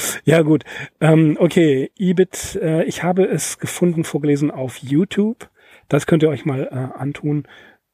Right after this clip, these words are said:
Ähm, es ist etwas hektisch vorgelesen, aber immerhin ist es da. Und ansonsten würde ich sagen, The Thing in the Moonlight, unsere nächste Geschichte, die tatsächlich, ähm,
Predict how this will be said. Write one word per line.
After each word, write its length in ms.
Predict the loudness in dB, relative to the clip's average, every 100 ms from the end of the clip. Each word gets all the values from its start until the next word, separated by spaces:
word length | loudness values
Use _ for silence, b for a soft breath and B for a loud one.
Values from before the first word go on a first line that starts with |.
| -6
Ähm, 320 | -4 -2 -4
es 140 | -2
ist 100 | -2
etwas 260 | 0 -2 -2
hektisch 320 | -2 0 -2
vorgelesen, 800 | 0 -2 0 0 0 0 -2 -4 -6
aber 560 | -4 -4 -2 -4 -6 -10 _ 2
immerhin 300 | 4 4 2
ist 160 | -2
es 120 | -8
da. 260 | -8 -8 -8 B B B B B _
Und 420 | -2 -2 -4 -6
ansonsten 600 | -6 -2 -2 -2 -4 -2
würde 120 | -2
ich 80 | -4
sagen, 480 | -4 -6 -4 -4 -6
The 80 | -8
Thing 380 | -2 2 2 2
in 180 | -2 -4
the 60 | 0
Moonlight, 640 | 2 2 2 -2 -6 -8 _ _ _ B B B B
unsere 240 | -4 0 2
nächste 280 | 2 0
Geschichte, 500 | -6 -2 -4 -2 -4 -6 _ _ _ -2
die 280 | 2 2 0
tatsächlich, 640 | -2 0 -2 2 0 0 B B B B B _
ähm, 640 | 0 2 2 2 0 -4